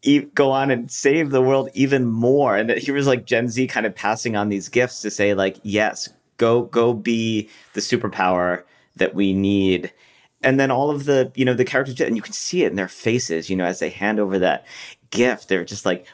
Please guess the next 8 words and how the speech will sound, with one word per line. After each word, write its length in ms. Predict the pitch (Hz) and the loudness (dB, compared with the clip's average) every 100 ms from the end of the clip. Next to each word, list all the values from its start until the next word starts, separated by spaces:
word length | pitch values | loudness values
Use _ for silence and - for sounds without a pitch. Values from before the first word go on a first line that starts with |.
| - | -16
bringing 560 | 101 120 143 156 113 - | -6 2 4 4 0 -4
all 240 | - 117 120 | -4 -2 -2
of 140 | 107 | 0
those 340 | 104 95 92 - | 0 0 -2 -8
stories 800 | - 110 107 101 90 87 85 - - _ _ _ _ | -4 0 2 2 2 -2 -6 -12 -20 _ _ _ _
to 540 | - 113 104 101 87 - _ _ _ _ | -2 2 4 2 0 -6 _ _ _ _
that 320 | 85 92 - - | 0 0 0 -2
child. 500 | 92 87 67 - | 0 0 0 -4